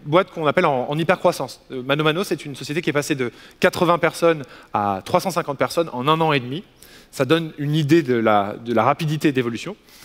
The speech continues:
Et ce qui veut aussi dire que pour, euh, l'accès à la donnée, il fallait qu'on choisisse un, un outil où tout le monde puisse s'y retrouver. En gros, l'onboarding, la prise en main de l'outil soit assez simple pour que n'importe quel collaborateur dans la société puisse se l'approprier. Donc qui,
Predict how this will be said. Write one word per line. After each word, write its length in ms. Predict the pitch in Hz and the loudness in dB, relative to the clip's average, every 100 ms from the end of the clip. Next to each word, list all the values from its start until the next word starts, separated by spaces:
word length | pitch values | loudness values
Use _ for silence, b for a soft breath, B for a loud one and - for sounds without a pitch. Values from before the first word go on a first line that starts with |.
| B | B
Et 60 | 143 | -6
ce 80 | - | 0
qui 80 | |
veut 80 | 156 | 2
aussi 180 | 170 180 | 2 0
dire 200 | 208 - | -2 0
que 220 | 170 143 B B B - | 0 0 B B B -2
pour, 360 | 208 190 165 | 2 2 0
euh, 120 | 135 | 2
l'accès 300 | 127 165 - | 4 4 4
à 40 | 180 | 6
la 100 | 139 | 6
donnée, 260 | 127 143 | 2 0
il 80 | 196 | 2
fallait 220 | - 139 | 2 2
qu'on 280 | 135 - 139 | 2 -4 -8
choisisse 340 | 127 170 180 156 | -2 -2 0 -2
un, 240 | 120 113 127 | 0 -2 -2
un 160 | 127 | -2
outil 360 | 165 - 180 240 B B B _ - | -2 -2 -2 -4 B B B _ -6
où 180 | 165 147 | -2 -2
tout 140 | 139 208 | -2 -2
le 60 | |
monde 120 | 226 | 0
puisse 140 | 208 196 | -2 -2
s'y 80 | 185 | -2
retrouver. 340 | - 135 117 | 0 0 0
En 100 | 123 | -2
gros, 260 | 131 170 170 B B | 2 0 0 B B
l'onboarding, 760 | 147 220 202 190 156 170 240 147 - | 2 2 2 0 0 -4 -4 -6 0
la 180 | 123 110 | 0 0
prise 340 | - - 208 | -2 -2 0
en 60 | 202 | 2
main 160 | 185 | 0
de 40 | 143 | 0
l'outil 300 | 143 180 214 | -4 -6 -4
soit 180 | 139 - | -2 0
assez 180 | 214 - | 0 -2
simple 380 | 170 202 - - B B B | -2 -2 -4 -12 B B B
pour 100 | 143 | -2
que 80 | |
n'importe 260 | 151 214 214 | 0 0 -2
quel 120 | - | -2
collaborateur 520 | 185 156 147 143 139 | -2 2 2 2 0
dans 80 | 120 | 2
la 80 | 160 | 0
société 440 | 156 139 123 156 - B B | 0 -6 -4 -4 -6 B B
puisse 320 | - 190 170 | -4 -4 -6
se 140 | 143 156 | -2 0
l'approprier. 440 | 143 143 120 98 - | 0 -2 -4 -8 -8
Donc 120 | 120 - | -14 -10
qui, 180 | 147 | -10